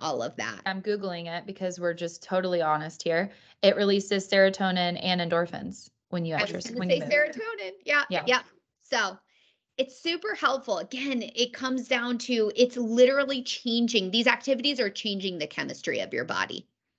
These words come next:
Speaker 2: Yep. Okay. So number three would be sunlight, even if it's not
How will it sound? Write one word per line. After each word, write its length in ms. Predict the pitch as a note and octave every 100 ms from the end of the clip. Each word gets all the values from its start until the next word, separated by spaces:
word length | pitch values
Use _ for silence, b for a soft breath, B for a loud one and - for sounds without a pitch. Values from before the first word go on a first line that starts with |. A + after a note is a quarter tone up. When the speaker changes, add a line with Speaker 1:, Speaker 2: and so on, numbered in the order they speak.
| -
Speaker 2:
Yep. 240 | G3 G3+ _ _ -
Okay. 320 | G3+ G3 E3 -
So 180 | -
number 280 | G3+ G3 G#3+
three 360 | A3 A3 G#3+ G#3
would 220 | G3 F3+
be 360 | F#3+ F#3+ F#3 -
sunlight, 760 | - F3 F3+ F#3+ G#3 G#3+ - -
even 260 | G#3 G3+
if 140 | G#3 A3
it's 180 | -
not 340 | F#3+ F3 F3